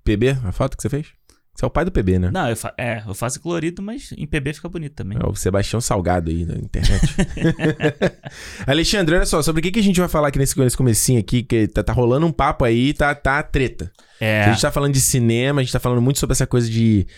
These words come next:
Speaker 1: mudança do cinema, evolução e as coisas. Is the end of the world as we know it. Cara, Globo de Ouro, ah, cancelado. A gente,
Speaker 2: Cancelado.
Speaker 1: primeira vez, tá vendo um evento cancelado. A gente tá falando de pessoas canceladas,
Speaker 2: É.
Speaker 1: agora a gente tem um evento cancelado.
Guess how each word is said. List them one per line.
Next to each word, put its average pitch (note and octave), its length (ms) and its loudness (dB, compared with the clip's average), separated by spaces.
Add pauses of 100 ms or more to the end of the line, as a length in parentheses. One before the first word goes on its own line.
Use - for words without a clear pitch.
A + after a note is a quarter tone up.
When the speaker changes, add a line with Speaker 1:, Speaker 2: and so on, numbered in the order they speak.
(280)
Speaker 1:
mudança C3 760 4
do C#3 60 2
cinema, B2+ 360 2
evolução B2 600 2
e B2 80 2
as G#2+ 120 0
coisas. A#2 400 2
Is F2 240 4
the F2+ 100 2
end F#2+ 640 2
of C#3 240 2
the D3+ 80 4
world C#3 540 2
as G#2 240 4
we A#2 180 2
know B2 280 2
it. A#2 320 0 (640)
Cara, A#2+ 680 0
Globo C#3 260 2
de F3 140 4
Ouro, D#3+ 420 4 (200)
ah, D3 260 -2
cancelado. E3 680 2 (100)
A G2 60 2
gente, A2 120 4
Speaker 2:
Cancelado. C#3+ 200 4
Speaker 1:
primeira G3 200 4
vez, G#3 140 0
tá G3 60 0
vendo G3 120 2
um F#3 160 4
evento F3+ 540 2
cancelado. F#2+ 320 -2
A - 20 -2
gente - 60 -8
tá A2+ 80 -2
falando C#3+ 200 0
de - 80 -8
pessoas F#3 460 2
canceladas, D3+ 520 0
Speaker 2:
É. - 80 -2
Speaker 1:
agora F#2 160 -4
a D3+ 60 0
gente - 80 -8
tem F#3 100 2
um F#3+ 40 6
evento C3+ 440 2
cancelado. F#2 460 0